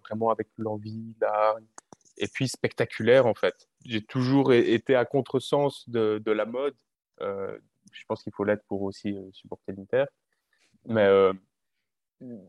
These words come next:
là, là où il y a plusieurs gosses de, de mon époque, euh, qui, qui adoraient Cristiano Ronaldo, Ronaldinho,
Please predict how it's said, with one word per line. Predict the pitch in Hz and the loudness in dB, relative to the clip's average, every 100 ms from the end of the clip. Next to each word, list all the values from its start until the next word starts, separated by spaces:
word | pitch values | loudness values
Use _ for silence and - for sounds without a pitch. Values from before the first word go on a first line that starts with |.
| _ | _
là, | 113 139 139 | 2 4 4
là | 139 151 | 6 4
où | 156 147 | 4 0
il | 135 | 2
y | |
a | 123 | 2
plusieurs | - 127 123 120 | 2 -2 0 0
gosses | 113 123 131 - | 0 0 0 -2
de, | 110 107 101 101 101 101 _ | -6 -4 -4 -4 -6 -10 _
de | 104 | -10
mon | 104 101 | -6 -4
époque, | 101 113 110 - | -2 0 0 -2
euh, | 101 - | -10 -10
qui, | - 92 - _ _ _ _ | -18 -20 -20 _ _ _ _
qui | _ 95 | _ -8
adoraient | 101 98 101 | -6 -6 -6
Cristiano | - 113 101 101 | -8 -8 -6 -4
Ronaldo, | 98 95 95 92 95 95 | -4 -6 -8 -14 -18 -12
Ronaldinho, | 98 98 98 101 95 92 92 95 | -10 -10 -12 -16 -18 -18 -18 -16